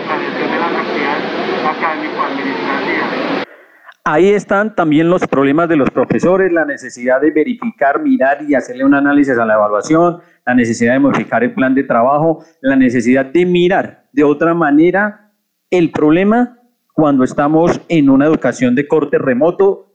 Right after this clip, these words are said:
Speaker 2: que exige un manejo distinto. Pero tenemos que hablar de la red de solidaridad. Tenemos aquí a Paola, la red de solidaridad viene trabajando. En este momento hay una rueda de prensa precisamente de los compañeros de la red de solidaridad,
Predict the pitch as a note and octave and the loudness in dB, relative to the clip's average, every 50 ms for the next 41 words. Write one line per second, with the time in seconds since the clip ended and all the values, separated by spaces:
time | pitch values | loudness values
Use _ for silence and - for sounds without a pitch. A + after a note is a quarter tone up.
0 | _ - D#3+ D3+ C3+ B2 G#2 - - - - G3+ A3 F3+ - F3+ E3+ E3 E3 E3+ | _ 0 2 2 2 2 0 -4 -8 -4 -2 0 0 2 2 2 2 2 2 0
1 | E3 D#3+ D#3+ D3+ C3 D3 D#3 D3 B2 - - C#3 B2+ G2+ - - - - - - | 0 2 2 2 2 4 2 2 2 0 0 -2 -2 -2 -2 -4 -4 -4 -4 -6
2 | _ _ _ _ _ _ _ _ - D#3+ E3 D#3 D#3+ E3+ E3 - - _ _ _ | _ _ _ _ _ _ _ _ -2 0 2 2 2 0 -2 -6 -20 _ _ _
3 | _ _ _ _ _ _ _ _ - - - E3+ F#3 G3 G#3 G3+ G#3+ G3 G3 F#3+ | _ _ _ _ _ _ _ _ -8 -4 -2 0 0 0 0 0 0 0 2 2
4 | F#3+ F#3+ F#3+ - _ _ _ _ _ _ _ - D3+ F#3+ F#3 D#3 - C3+ D#3+ D#3 | 0 0 -4 -8 _ _ _ _ _ _ _ -4 -2 0 0 0 0 0 0 2
5 | D#3 F3 F3 E3+ E3 D3+ D3 C#3+ C#3 C#3 C#3+ D#3 E3+ C3+ - - _ _ - C#3 | 2 2 0 2 2 2 4 2 4 4 2 2 2 0 -4 -8 _ _ -4 -2
6 | C3+ C#3 D#3+ F3 F#3+ D3 - - C#3 B2+ - - D#3 D#3+ F3+ G3 G3 F#3 F#3 F#3 | 0 0 0 0 0 -2 -2 0 -2 -2 -2 0 0 2 2 2 2 2 0 0
7 | F3 F3 - _ _ _ _ - C3 B2+ A#2+ B2 C3+ C#3 C3 D3+ D#3 D3 D#3 D3 | -2 -4 -8 _ _ _ _ -4 -2 -2 0 0 0 0 0 0 0 0 2 2
8 | C3+ B2+ B2+ B2 A#2+ A#2 A#2 A#2+ B2+ C3+ C#3+ C#3+ D3 D3 - C#3 B2+ B2 A2+ D3 | 2 2 2 2 2 2 2 2 2 2 2 0 0 0 0 0 0 0 0 0
9 | E3 E3+ E3+ F3 E3 D3+ C#3 - D#3+ D#3 D3 C3+ B2+ B2 B2+ B2 B2 - D3 D3 | -2 -2 0 0 0 0 0 -2 -2 0 0 2 2 2 0 0 0 2 2 2
10 | D3 C#3+ C#3 C3+ C#3 C#3+ C#3 C#3 C#3 C#3 C#3 C#3 C3+ C3 - C#3 C#3 C3+ C#3 C#3+ | 4 2 0 0 2 2 2 2 2 0 0 2 0 0 0 0 0 2 2 2
11 | C3 A#2+ - - B2+ B2+ B2 B2 A#2+ - C#3 A#2+ - - - C3 C3 C#3 C3+ B2+ | 0 -2 -4 -4 -6 -6 -4 -4 -4 -6 -6 -10 -12 -14 -10 -4 -2 -2 -2 -2
12 | - D3 C#3 B2 A#2 - A#2+ A#2 - A2+ A2 G#2+ A2 B2 C3+ C3+ B2+ A#2 G#2+ G#2+ | 0 -2 -2 -2 -2 -4 -6 -4 -2 -2 -4 -2 -2 -2 0 0 2 0 0 2
13 | A2+ A2+ B2 C3+ C3 D3 B2+ A#2+ A#2 A2+ G#2+ G#2 G#2 G#2 G#2+ B2+ E3 E3+ E3 - | 2 2 2 2 2 2 2 2 2 2 0 0 0 0 0 0 0 -2 -4 -8